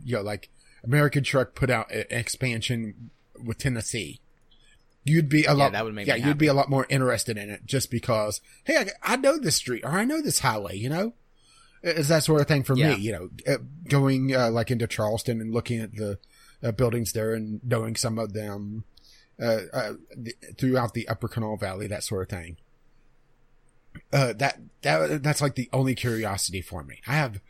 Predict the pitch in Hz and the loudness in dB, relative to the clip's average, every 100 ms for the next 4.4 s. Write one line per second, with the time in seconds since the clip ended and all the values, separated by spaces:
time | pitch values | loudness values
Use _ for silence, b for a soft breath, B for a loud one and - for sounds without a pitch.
0 | b _ - 107 95 110 135 131 110 - | b _ -8 -4 0 4 4 4 0 -4
1 | 104 - 101 - - 104 104 104 104 101 | -8 -6 -6 -8 -8 -8 -6 -6 -6 -4
2 | 104 101 95 104 - - 92 90 95 101 | -6 -6 -4 -2 -4 -6 -14 -8 -2 -2
3 | 101 - 87 90 92 92 - - - - | -2 -6 -10 -10 -10 -10 -12 -14 -14 -12
4 | 80 92 95 101 | -10 -8 -6 -6